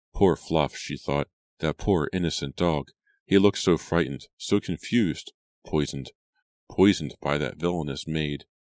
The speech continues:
If only Hannah had told her father her suspicions about Lucy after finding the shard of glass in her shoe,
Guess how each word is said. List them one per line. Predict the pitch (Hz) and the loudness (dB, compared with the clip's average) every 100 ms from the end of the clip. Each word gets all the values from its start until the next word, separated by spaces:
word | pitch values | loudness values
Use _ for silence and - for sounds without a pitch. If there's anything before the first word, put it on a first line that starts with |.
| _ _ _ _ | _ _ _ _
If | - - | -6 -2
only | 95 104 107 | 0 2 2
Hannah | 82 80 80 67 | 0 -2 -2 -4
had | 71 | -6
told | - 82 | -2 -4
her | 78 76 | -2 -6
father | - 80 78 | -2 -2 0
her | 69 71 | -4 -6
suspicions | - - - 85 78 67 | -6 -6 -2 -2 -2 -8
about | - 73 71 | -4 -2 -2
Lucy | 80 76 - 69 - | -2 -6 -8 -12 -4
after | 85 - 80 | -4 -4 -8
finding | - 80 87 82 | -6 -4 -2 -4
the | 69 | -6
shard | - 80 78 | -6 -4 -4
of | 71 | -6
glass | - 78 76 - | -4 -4 -4 -6
in | 69 | -10
her | 71 | -10
shoe, | - 87 82 67 | -8 -2 -2 -4